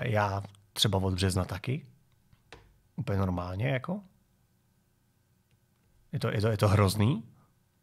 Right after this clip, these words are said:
Jo? A teď si představte to peklo, když prostě stře-, jste třeba jako chudší důchodce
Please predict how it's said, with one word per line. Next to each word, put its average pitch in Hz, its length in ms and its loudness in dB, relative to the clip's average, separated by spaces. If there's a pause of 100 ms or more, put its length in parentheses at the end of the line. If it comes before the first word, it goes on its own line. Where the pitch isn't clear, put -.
(400)
Jo? 143 200 -4 (280)
A 120 320 4
teď 135 200 4
si 160 80 6
představte 143 420 4
to 143 120 6
peklo, 127 440 2 (640)
když - 120 -6
prostě 143 240 4
stře-, 151 240 6
jste - 240 2
třeba 135 320 8
jako 123 420 2 (120)
chudší 147 320 2
důchodce 117 520 2